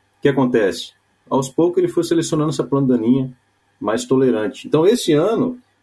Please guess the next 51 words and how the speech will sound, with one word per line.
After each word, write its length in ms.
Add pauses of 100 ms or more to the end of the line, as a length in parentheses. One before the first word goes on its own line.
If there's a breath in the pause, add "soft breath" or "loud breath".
(140)
e 60
o 60
próximo 540
ano, 280
eles 140
não 80
vão 120
ter 120
produto, 400 (120)
né? 300
Ele 80
vai 120
ter 140
uma 120
quantidade 340
limitada 460
de 80
produto. 380 (300)
Ou 80
seja, 280
é 20
ruim, 240
né? 240
Mas, 160
e 60
pensa, 280 (220)
eu 140
anotei 280
aqui 140
no, 160
no 80
caderno, 260
só, 220
só 220
lembrando 400
aqui, 160
ó, 160 (120)
uma 140
molécula, 580
pessoal, 380
pra 180
gente 800 (320)
investir 560
hoje, 460
a 80
nível 420
mundial, 720 (220)
uma 160
nova 320
molécula, 560
né? 180